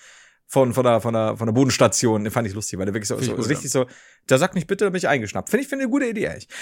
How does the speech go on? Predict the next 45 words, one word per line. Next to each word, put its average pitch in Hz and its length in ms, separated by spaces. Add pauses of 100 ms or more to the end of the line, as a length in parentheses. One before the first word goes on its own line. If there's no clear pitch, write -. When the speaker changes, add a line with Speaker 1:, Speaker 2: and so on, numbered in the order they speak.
(140)
Speaker 1:
Ah, 151 200
gut, 175 260
jetzt, 185 320
äh, 156 80
weg 196 160
vom 208 140
Karazza. 156 640 (140)
Speaker 2:
Mhm. 160 260 (300)
Speaker 1:
Denn, 156 300
äh, 160 420
wenn 165 160
wir 180 80
schon, 175 140
wir 160 80
hatten 180 120
ja 165 60
Julian 165 300
schon 147 120
lange 147 200
nicht 160 120
mehr 143 100
und 135 80
vielleicht 131 280
zum, 127 240
hier 135 240
zum 135 160
Ge-, 131 120
Ge-, 123 200
Geburtstagsjubiläum 120 880
hatte 147 160
ich 135 80
nämlich 123 160
noch 123 100
eine 117 160
kleine 120 380
Julian-Sache. 123 960 (280)
<laughs> - 0 (920)
Die 147 100
hat 175 120
er 175 40
mir 156 360
vor 175 440 (140)
einer 127 120
Woche 175 220
geschickt 120 520